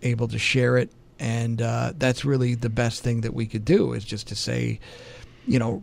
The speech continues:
remind young people that college is an option. You can get a job, or you can go to college and get a job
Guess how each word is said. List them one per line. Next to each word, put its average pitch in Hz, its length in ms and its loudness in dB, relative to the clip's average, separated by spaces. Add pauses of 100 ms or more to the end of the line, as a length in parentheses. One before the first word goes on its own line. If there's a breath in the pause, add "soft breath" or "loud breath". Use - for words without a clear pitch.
remind 139 540 6
young 139 280 6
people 127 460 2
that 117 200 0 (260)
college 135 460 4
is 131 120 6
an 139 80 4
option. 143 500 2 (560 soft breath)
You 139 180 8
can 131 160 0
get 131 160 4
a 123 80 6
job, 127 560 2 (240)
or 170 220 6
you 160 200 4
can 135 440 4 (260)
go 147 200 8
to 165 60 6
college 143 600 4
and 127 160 0
get 151 160 4
a 151 60 4
job 135 460 2